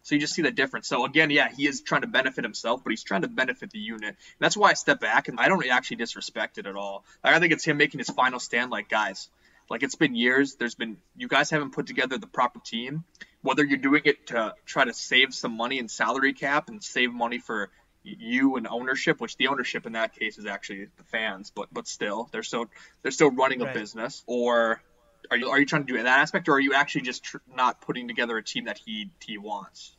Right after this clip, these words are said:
Speaker 1: So that's, it's very interesting.
Speaker 2: You're right. No, that's exact-, you see this all the time, right? And what I mean by that is, for example, in my organization, like, there's individuals that, that feel like their worth is outside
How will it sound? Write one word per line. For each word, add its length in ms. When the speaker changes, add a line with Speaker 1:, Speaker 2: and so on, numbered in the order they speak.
Speaker 1:
So 240
that's, 200
it's 160
very 260
interesting. 500
Speaker 2:
You're 100
right. 260
No, 200
that's 220
exact-, 380
you 120
see 140
this 180
all 160
the 40
time, 320
right? 360
And 100
what 100
I 60
mean 180
by 140
that 120
is, 100
for 100
example, 340
in 60
my 140
organization, 580
like, 180
there's 220
individuals 720
that, 300
that 160
feel 480
like 220
their 140
worth 360
is 220
outside 680